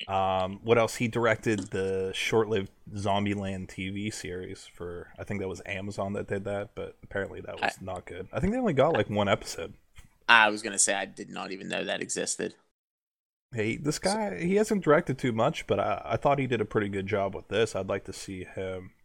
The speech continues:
Speaker 1: Maybe we'll check out Little Evil, 'cause I, I, I definitely thought he did a real solid job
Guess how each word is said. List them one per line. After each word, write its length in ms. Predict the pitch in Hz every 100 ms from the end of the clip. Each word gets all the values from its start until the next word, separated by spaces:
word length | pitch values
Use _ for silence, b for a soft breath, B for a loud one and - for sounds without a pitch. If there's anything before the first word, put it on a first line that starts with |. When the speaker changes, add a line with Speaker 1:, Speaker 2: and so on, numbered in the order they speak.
| _ _ -
Speaker 1:
Maybe 200 | 101 104
we'll 140 | 104
check 300 | 101 - 98
out 160 | 98 90
Little 200 | 98 90
Evil, 380 | 95 98 90 90
'cause 500 | - 90 87 - - -
I, 60 |
I, 360 | 90 82 60 - - -
I 80 | 104
definitely 340 | 113 - 104
thought 220 | - 95
he 80 | 98
did 160 | 92 90
a 60 |
real 160 | 90 92
solid 340 | - 95 90
job 300 | - 92 90